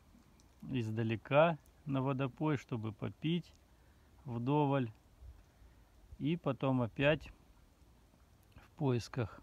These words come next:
дичи уходят далеко.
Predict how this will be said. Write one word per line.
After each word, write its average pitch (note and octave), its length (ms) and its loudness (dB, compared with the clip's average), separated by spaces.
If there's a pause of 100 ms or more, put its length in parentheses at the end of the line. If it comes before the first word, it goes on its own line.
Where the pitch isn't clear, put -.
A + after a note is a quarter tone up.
(460)
дичи D3 600 -2 (2000)
уходят B2+ 520 0
далеко. C3 640 2